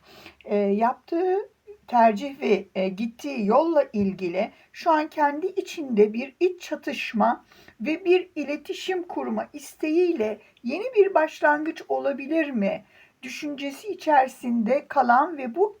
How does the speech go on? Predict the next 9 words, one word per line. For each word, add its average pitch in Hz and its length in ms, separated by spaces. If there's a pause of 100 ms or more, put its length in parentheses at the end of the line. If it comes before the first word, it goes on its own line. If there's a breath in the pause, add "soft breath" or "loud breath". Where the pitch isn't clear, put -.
(120)
düşüncede 269 840 (420 soft breath)
bir 311 280
ikilem 311 540
yaşayan, 202 640
git 240 260
gel 302 300
yaşayan, 220 680 (400 loud breath)
eee, - 300
aynı, 302 640